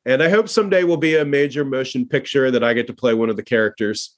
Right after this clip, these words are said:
uh, Huey Jennings, the Tigers manager, in. But it's a story about how Ty Cobb climbed into the stands and nearly killed a crippled fan.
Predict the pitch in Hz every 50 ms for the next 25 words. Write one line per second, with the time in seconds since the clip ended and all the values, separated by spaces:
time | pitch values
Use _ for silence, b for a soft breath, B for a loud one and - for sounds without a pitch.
0 | _ - 101 101 98 95 - - 117 113 110 110 107 - 113 110 104 104 104 104
1 | 101 92 107 101 - 113 101 101 98 107 101 98 107 107 101 101 104 104 98 101
2 | 101 98 98 - - 98 98 98 101 104 101 101 B B B B B B B B
3 | B B B B B B B _ - - 170 170 180 175 180 180 185 175 175 -
4 | - - 202 208 208 208 202 196 165 156 175 165 165 160 - 131 - 156 160 156
5 | 156 156 156 151 147 123 - - - 165 156 151 147 - - 143 143 143 151 156
6 | 147 - - - 156 147 147 147 139 139 135 123 - - - 131 127 131 135 143
7 | 156 156 139 135 127 123 127 123 123 127 127 127 117 113 - - - 147 139 135
8 | 123 120 - - 135 - 131 131 127 - - 127 120 120 131 143 156 175 170